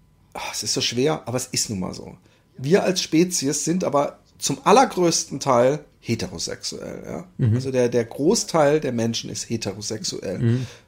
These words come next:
Speaker 1: Und, und zwar ein überwiegender Großteil, wodurch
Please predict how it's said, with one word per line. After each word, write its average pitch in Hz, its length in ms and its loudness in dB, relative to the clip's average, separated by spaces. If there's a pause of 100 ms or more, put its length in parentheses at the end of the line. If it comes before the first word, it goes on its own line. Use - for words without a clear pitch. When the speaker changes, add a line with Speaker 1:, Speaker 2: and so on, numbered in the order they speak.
(160)
Speaker 1:
Und, 139 200 -4
und 123 100 -4
zwar 147 140 6
ein 151 80 2
überwiegender 185 720 0
Großteil, 190 760 0 (380)
wodurch 202 1000 8